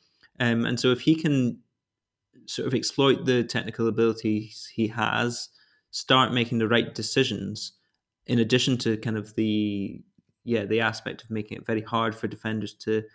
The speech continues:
to live with him and to, to kind of coexist without kind of him, yeah, getting, getting in their faces and, and getting a bit of joy against them, then that could really see him kind of take a step forward.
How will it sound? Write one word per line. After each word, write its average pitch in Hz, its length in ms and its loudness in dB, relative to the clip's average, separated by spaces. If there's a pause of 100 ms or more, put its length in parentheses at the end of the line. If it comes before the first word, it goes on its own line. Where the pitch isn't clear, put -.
(140)
to 120 100 -2
live 135 240 4
with 139 140 2
him 131 180 2
and 117 300 -4
to, 110 320 0 (540)
to - 80 -4
kind 113 160 -2
of 110 120 -6
coexist 117 680 2 (460)
without 117 440 2
kind 110 160 -4
of 107 80 -4
him, 113 300 -2
yeah, 110 200 0
getting, 110 260 -2
getting 110 240 -2
in 110 120 -2
their 107 100 -2
faces 117 480 -2
and, 107 160 -6
and 113 140 -8
getting 107 220 -4
a 113 40 -6
bit 107 120 -4
of 107 100 -8
joy 120 160 2
against 127 360 0
them, 156 140 -6 (360)
then 127 340 0 (360)
that 131 240 4
could 120 280 -2
really 120 200 4
see 117 220 0
him 110 260 -4
kind 107 180 -6
of - 60 -12
take 104 140 -8
a 113 40 -12
step - 220 -6
forward. 107 340 -2